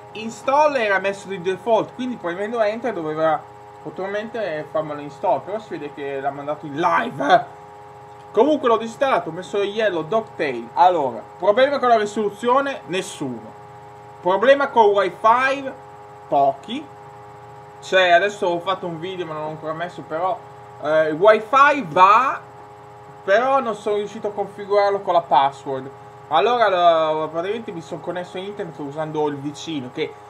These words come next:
sai, no, quelli che comprano il, il router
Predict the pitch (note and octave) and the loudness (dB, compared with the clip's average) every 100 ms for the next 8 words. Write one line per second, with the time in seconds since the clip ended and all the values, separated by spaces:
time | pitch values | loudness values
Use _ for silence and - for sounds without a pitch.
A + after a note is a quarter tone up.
0 | - - A#3 A#3 G#3+ G#3+ - G#3 G3+ G#3 | -20 4 6 6 6 6 6 2 2 0
1 | A3+ A3+ A3 G3+ F#3+ F3+ F3+ E3 F3+ E3+ | 0 0 0 -4 -4 -6 -8 -8 -6 -6
2 | D#3+ G#3 A3+ A3 A3+ A#3 | -2 -2 -2 -2 -2 -2